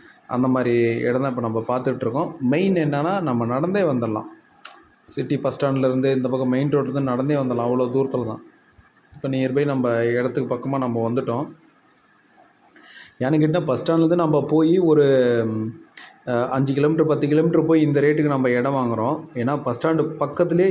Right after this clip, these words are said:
இந்த மாதிரி ஒரு இடம் நமக்கு அமைஞ்சிருக்கு. மிஸ் பண்ணிடாதீங்க. சூப்பரான ஒரு இடம் நமக்கு. அஹ், இந்த இடம் வேணும் அப்படின்னா இந்த ஸ்க்ரீனில் உள்ள நம்பருக்கு கால் பண்ணுங்க.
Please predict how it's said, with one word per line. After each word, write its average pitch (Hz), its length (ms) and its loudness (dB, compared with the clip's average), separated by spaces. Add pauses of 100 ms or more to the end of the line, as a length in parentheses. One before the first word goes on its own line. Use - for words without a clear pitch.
இந்த 135 180 0
மாதிரி 147 240 0
ஒரு 135 200 2
இடம் 135 180 -2
நமக்கு 123 260 -2 (280)
அமைஞ்சிருக்கு. 127 560 0 (720)
மிஸ் 147 220 -2
பண்ணிடாதீங்க. 131 580 0 (340)
சூப்பரான 139 540 -2
ஒரு 127 160 0
இடம் 120 240 0
நமக்கு. 117 300 -2 (580)
அஹ், 113 800 -2 (220)
இந்த 131 300 0
இடம் 147 320 2
வேணும் 170 400 4
அப்படின்னா 139 380 0 (160)
இந்த 131 200 0
ஸ்க்ரீனில் 151 360 2
உள்ள 135 200 2
நம்பருக்கு 120 400 -2
கால் 147 200 0
பண்ணுங்க. 120 300 0